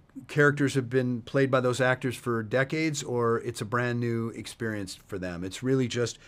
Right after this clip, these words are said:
creating an environment for them to explore and discover. Um, I think you do have an amazing electricity between Sam and Ben because they've worked together a lot. You also have an amazing electricity between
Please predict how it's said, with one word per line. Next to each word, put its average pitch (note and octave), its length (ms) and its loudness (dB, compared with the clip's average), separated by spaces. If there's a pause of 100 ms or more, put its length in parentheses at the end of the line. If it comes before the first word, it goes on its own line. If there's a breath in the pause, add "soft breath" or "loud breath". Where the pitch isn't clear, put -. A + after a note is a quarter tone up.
(180 loud breath)
creating C#3 420 4
an B2+ 80 0
environment A#2 500 0
for A2 140 -10
them A2 220 -2
to G#2+ 180 -6
explore A2 600 -2
and F#2+ 420 -8
discover. F2 640 -6 (560 soft breath)
Um, G2+ 560 -4 (240)
I A2+ 60 -4
think B2+ 320 -2
you A#2+ 60 -2
do C#3 260 6
have B2+ 420 2 (520 soft breath)
an B2 100 -4
amazing B2+ 500 4
electricity C3 840 2
between A#2 640 -4
Sam B2+ 420 0
and A2 140 -4
Ben C3 280 2
because A2+ 260 -4
they've F#2 180 -6
worked A#2 220 -4
together A#2+ 320 0
a A#2+ 80 0
lot. B2 320 -2 (240 loud breath)
You A#2+ 160 0
also D3+ 220 4
have D3 200 4
an C#3+ 60 4
amazing C#3 420 4
electricity C3+ 720 -2
between B2 680 -4